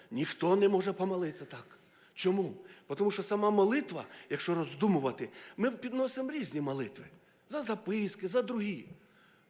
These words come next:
Ну, зовсім друга молитва, коли ми молимося за нашу мамку, яка народила нас.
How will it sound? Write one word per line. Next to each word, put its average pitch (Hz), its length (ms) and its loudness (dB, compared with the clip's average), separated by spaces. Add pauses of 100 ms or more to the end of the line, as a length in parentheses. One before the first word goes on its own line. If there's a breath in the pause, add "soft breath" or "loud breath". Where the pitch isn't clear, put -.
(200)
Ну, 160 160 -2
зовсім 247 460 -6
друга 233 280 -4
молитва, 240 420 -4
коли 220 220 -6
ми 233 120 -2
молимося 233 460 -2
за 208 140 -6
нашу 220 380 -8 (400 loud breath)
мамку, 240 580 -2
яка 180 240 -4
народила 202 680 -2
нас. 123 420 -8